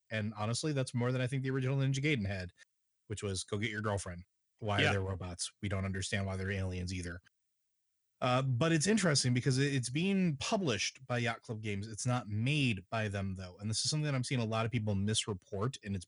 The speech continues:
Speaker 1: bothering me. So Yacht Club did not actually make Cyber Shadow. It's a solo project, um, by a man named Arne Hunziker, uh, who spent the last ten years building this game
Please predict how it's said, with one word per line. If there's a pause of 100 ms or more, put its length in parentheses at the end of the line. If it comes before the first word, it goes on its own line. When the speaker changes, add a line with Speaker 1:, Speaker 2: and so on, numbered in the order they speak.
Speaker 1:
bothering
me. (800)
So (120)
Yacht
Club
did
not
actually
make
Cyber
Shadow.
It's
a
solo
project, (500)
um,
by
a
man
named
Arne
Hunziker, (840)
uh,
who
spent
the
last
ten
years
building
this
game